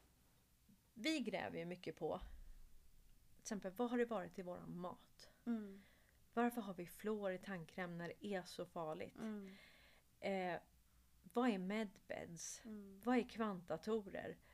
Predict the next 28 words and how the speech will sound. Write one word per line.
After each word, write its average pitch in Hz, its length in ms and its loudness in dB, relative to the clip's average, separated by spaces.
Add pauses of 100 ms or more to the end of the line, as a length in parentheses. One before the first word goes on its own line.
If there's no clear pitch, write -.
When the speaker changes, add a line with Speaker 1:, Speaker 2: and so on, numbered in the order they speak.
(220)
Speaker 1:
Vad 220 280 4
är 185 120 2
Nesara? 202 680 0 (320)
Vad 240 220 8
är 196 100 6
Looking 190 500 0
Glass? - 500 -4 (360)
Eh, 170 360 4 (480)
alltså 226 200 6
du 233 60 2
vet, 226 160 8 (920)
vi 220 320 4
går 285 340 2 (280)
och 185 180 -4
gräver 247 460 6
på 233 160 -4
massa 202 520 2
saker. 240 680 2 (1200)
Och 208 180 4
liksom... 190 400 0 (2000)
Jag 208 200 -4
tror 277 140 4
inte... 202 460 4 (100)
Det 220 160 0
är 226 60 6
många 226 300 6
som 233 180 2
inte 196 600 2